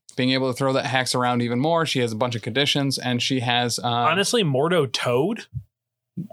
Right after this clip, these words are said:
Speaker 1: Yeah.
Speaker 2: could be a lot of fun. I mean, that's a cheap five points.
Speaker 1: So I, I see him wombo comboing really hard with Bitter Rivals and Incinerate,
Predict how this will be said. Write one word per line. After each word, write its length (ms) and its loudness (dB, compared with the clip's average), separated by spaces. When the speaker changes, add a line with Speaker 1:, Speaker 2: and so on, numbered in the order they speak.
Speaker 1:
Yeah. 240 2
Speaker 2:
could 100 -2
be 80 2
a 60 2
lot 180 4
of 60 -2
fun. 380 0
I 60 -4
mean, 160 2
that's 160 2
a 60 -2
cheap 240 -2
five 240 2
points. 500 -2
Speaker 1:
So 120 -2
I, 280 2
I 40 2
see 240 2
him 200 2
wombo 340 2
comboing 560 2
really 240 2
hard 340 2
with 200 -4
Bitter 180 2
Rivals 400 2
and 120 -2
Incinerate, 640 -2